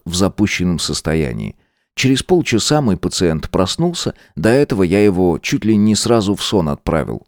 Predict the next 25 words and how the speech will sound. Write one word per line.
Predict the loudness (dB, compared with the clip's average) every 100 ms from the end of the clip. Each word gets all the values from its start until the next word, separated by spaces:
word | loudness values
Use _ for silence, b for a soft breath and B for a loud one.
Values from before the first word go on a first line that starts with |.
| _
чтобы | -2 0 2 2 2
не | 2 2
помешал. | 2 2 2 -2 -4 -6 _ -2
«Ты | 0
чего | 2 4 6 6 6
это | 6 6
удумал?» | 4 6 6 6 2 -2 b b b _
Хрипло | 0 2 4 2
спрашиваю, | 2 0 0 2 0 0
смахнув | 0 0 0 2 0 0
пот | 0 2 2
со | 0 -2
лба, | 0 0 0 b b -8
сил | 0 2 4
прилично | 4 4 2 2 2
потратил, | 2 2 0 -2 -8 -12 _
хотя | -2 0 4
магическая | 4 4 0 -2 0 2
энергия | 4 2 2 2
в | 2
этом | 0 2
месте | 2 0 -4 -6
подчиняется | -6 -2 0 0 0 -2
очень | -2 -2
легко. | -2 -2 0 -2